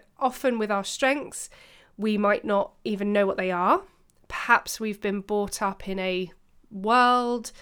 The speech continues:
society, household where maybe our strengths have even been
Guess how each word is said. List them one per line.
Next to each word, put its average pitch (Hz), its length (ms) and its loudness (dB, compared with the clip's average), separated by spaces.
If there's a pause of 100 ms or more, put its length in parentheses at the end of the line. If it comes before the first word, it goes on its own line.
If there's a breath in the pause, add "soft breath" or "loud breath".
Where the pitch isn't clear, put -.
(120)
society, 226 960 -4
household 220 800 -2
where 196 360 -4 (360 soft breath)
maybe 226 240 -2
our 254 100 0
strengths 190 440 -6
have 196 120 -8
even 202 260 -8
been 196 300 -4